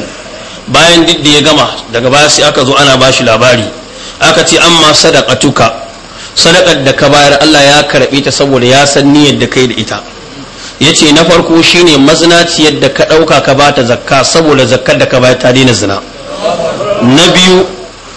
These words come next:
wato, ma-, ma-, mawalacin da ka ɗauki zakka ka bashi, shi gashi yana da kuɗi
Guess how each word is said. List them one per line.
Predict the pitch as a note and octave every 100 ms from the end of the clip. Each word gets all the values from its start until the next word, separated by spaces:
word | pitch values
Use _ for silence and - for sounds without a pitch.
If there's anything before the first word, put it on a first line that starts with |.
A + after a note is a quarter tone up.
| -
wato, | A#2+ D3 D3+ D3+ D3+ D3+ D3 - - - - - -
ma-, | D3 C#3
ma-, | C#3+ C#3+ F#3 G3
mawalacin | D#3+ G#3 F3+ D#3 D3 F3+ E3
da | D3
ka | -
ɗauki | E3 D3 E3
zakka | D3 C3+ D#3 C#3+
ka | C#3
bashi, | C#3+ D3 - A#2+
shi | - - G#3
gashi | F#3+ F3 - E3+
yana | E3+
da | C#3
kuɗi | - E3 E3 E3